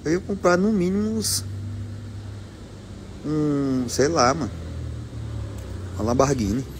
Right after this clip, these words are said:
Isso, só queria agradecer aqui a todo mundo que me segue aqui nesta rede social. Que alguma coisa vocês querem saber, né?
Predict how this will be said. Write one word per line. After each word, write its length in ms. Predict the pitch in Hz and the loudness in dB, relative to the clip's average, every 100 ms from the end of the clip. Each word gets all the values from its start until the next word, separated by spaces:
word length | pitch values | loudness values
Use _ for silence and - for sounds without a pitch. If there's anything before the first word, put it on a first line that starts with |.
| - _ - | -14 _ -14
Isso, 420 | 117 127 - 143 143 | -10 -10 -10 -12 -10
só 140 | - | -10
queria 220 | - 120 | -4 0
agradecer 500 | 123 123 123 - 104 | 0 0 0 -2 -2
aqui 320 | 101 - 98 - | -4 -6 -8 -8
a 60 | 107 | -4
todo 200 | 107 110 | -2 -2
mundo 160 | 101 | -4
que 80 | 104 | -4
me 60 | 95 | -4
segue 320 | - 92 98 | -2 -2 -2
aqui 180 | - 98 | -4 -6
nesta 240 | 95 101 | -4 -6
rede 180 | 95 - | -6 -8
social. 480 | - - - - - - - - - - - - | -10 -6 -6 -6 -12 -14 -18 -18 -18 -18 -18 -10
Que 60 | - | -4
alguma 240 | 233 240 | 0 0
coisa 260 | - 160 165 | 6 6 8
vocês 260 | 175 196 185 | 6 2 4
querem 220 | 170 165 | 2 4
saber, 380 | - 175 104 104 | 2 2 2 2
né? 160 | 135 | -2